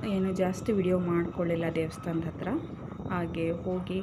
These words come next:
ಕೈ ಮುಗ್ದು, ಆ, ಮತ್ತೆ ಹಣ್ಣು ಕಾಯಿ ಎಲ್ಲ ಮಾಡಿಸ್ಕೊಂಡು ಮತ್ತೆ ಇವಾಗ ನಾವು ವಾಪಸ್ಸು ಹೋಗ್ತಾ ಇದ್ದೀವಿ. ಆ, ನೋಡಿ ಎಷ್ಟು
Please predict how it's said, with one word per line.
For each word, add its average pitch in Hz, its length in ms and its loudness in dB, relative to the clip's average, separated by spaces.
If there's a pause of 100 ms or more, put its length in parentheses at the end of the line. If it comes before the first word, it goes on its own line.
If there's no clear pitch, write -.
ಕೈ 165 140 -2
ಮುಗ್ದು, 165 720 -4
ಆ, 185 60 -6
ಮತ್ತೆ 175 320 -2
ಹಣ್ಣು 170 280 0
ಕಾಯಿ 170 240 -2
ಎಲ್ಲ 165 240 -2
ಮಾಡಿಸ್ಕೊಂಡು 170 840 -2
ಮತ್ತೆ 208 440 0
ಇವಾಗ 190 380 2
ನಾವು 170 320 0
ವಾಪಸ್ಸು 170 540 -2
ಹೋಗ್ತಾ 170 500 -4
ಇದ್ದೀವಿ. 165 500 -2 (1040)
ಆ, 104 120 -2 (1300)
ನೋಡಿ 202 220 0
ಎಷ್ಟು - 480 -4